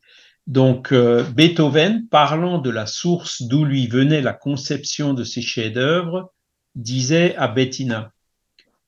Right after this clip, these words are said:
Je me sens forcé de laisser déborder de tous côtés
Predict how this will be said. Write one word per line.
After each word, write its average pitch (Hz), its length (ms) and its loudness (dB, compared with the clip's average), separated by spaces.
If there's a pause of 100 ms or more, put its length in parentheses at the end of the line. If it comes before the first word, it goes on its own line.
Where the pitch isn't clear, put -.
(400)
Je 135 200 -2
me 156 200 2
sens 190 260 0
forcé 175 720 -2
de 160 120 -2
laisser 139 380 0
déborder 139 640 2
de 139 140 -4
tous 190 260 -8
côtés 131 560 -4